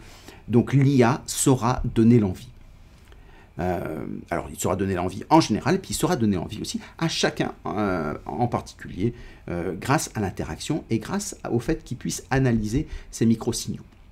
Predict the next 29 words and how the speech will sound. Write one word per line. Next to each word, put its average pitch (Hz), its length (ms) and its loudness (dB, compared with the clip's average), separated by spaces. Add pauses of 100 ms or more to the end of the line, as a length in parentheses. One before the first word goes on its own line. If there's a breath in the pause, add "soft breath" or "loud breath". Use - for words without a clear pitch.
(240)
On 117 100 4
a 120 60 4
en 120 100 4
France 110 260 -6
beaucoup 165 400 -2
de, 104 460 4 (460 loud breath)
euh, 87 1160 0
de 60 640 -4
labo-, 107 260 0
euh, 104 260 4
de 104 140 2
laboratoires 110 420 2
de - 60 -8
recherche 127 300 -4
qui - 80 -20
travaillent 98 240 -2
sur 80 100 -10
ces - 100 -8
sujets-là. 92 400 -2 (220 loud breath)
Celui 113 220 0
de 107 40 -2
Grenoble 113 380 4
avait 92 80 0
fait 95 100 -4
de - 60 -6
très, - 160 -2
très 123 160 0
belles 95 180 -2
choses. 123 300 0